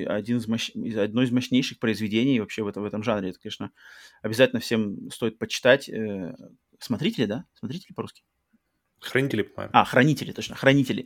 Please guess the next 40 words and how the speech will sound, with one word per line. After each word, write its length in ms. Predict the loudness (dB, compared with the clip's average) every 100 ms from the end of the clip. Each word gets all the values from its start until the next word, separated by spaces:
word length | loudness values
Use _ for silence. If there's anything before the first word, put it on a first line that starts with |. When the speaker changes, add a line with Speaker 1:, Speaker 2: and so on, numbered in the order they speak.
| -8
Speaker 2:
Мгм. 200 | -4 0
Speaker 1:
Если 160 | 2 4
вы 60 | 4
ещё 140 | 2
не 40 |
читали, 260 | 0 4 4
то 180 | 6 4
вот, 160 | 4
э, 360 | 0 -2 -2 -4 -2
«Хранители» 400 | 0 0 0 -4
точно 260 | -6 -8
стоит 260 | -10 -10 -10
посмотреть. 440 | -16 -14 -14 -14 -16 -16 -14 -12 0
А 280 | 2 6 10
Speaker 2:
Я, 260 | 12 10
я, 140 | 10 10
я 160 | 10
когда 240 | 10 12 12
работал 360 | 12 10 10
в 40 | 10
университете, 500 | 8 6 6 10 10
у 100 | 10
нас 280 | 10 8 6
было, 1200 | -2 -2 8 10 12 12 12 10 10 10 10 8 4
э, 40 | -2
как 120 | -2 0
это 60 |
называется, 440 | 4 6 6 2 -8 -14 -16 -16 _ 2
допол-, 320 | 6 8 8
домашнее 360 | 10 10 8 6
чтение, 320 | 8 10 8 4 -6
типа, 240 | 0 2 4
типа 140 | 4
нек-, 180 | 4 6
некоторые 380 | 6 6 6 10
пары 220 | 10 10
нужно 220 | 8 6
было 160 | 10 10
домашнее 340 | 10 8 4
чтение. 340 | 2 2 2